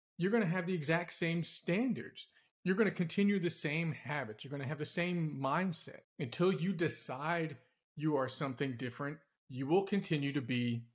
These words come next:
the same. There's a Doctor Daphne Oyserman at the University of Michigan who did some research on the subject, and I wanna quote her here.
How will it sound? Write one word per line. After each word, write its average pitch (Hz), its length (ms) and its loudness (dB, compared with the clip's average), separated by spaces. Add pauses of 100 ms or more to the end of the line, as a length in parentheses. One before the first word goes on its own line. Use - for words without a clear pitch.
(100)
the 135 100 0
same. 113 540 -4 (240)
There's 165 140 8
a 165 40 4
Doctor 160 580 4
Daphne 160 400 2
Oyserman 139 680 2 (400)
at 139 200 2
the 151 100 2
University 160 540 6
of 127 120 0
Michigan 165 440 4
who 185 120 4
did 240 160 -2
some 226 200 4
research 214 440 4
on 139 120 2
the 123 60 0
subject, 113 500 -4
and 147 60 -2
I 165 40 2
wanna 202 120 4
quote 190 380 2
her 143 140 2
here. 113 420 -6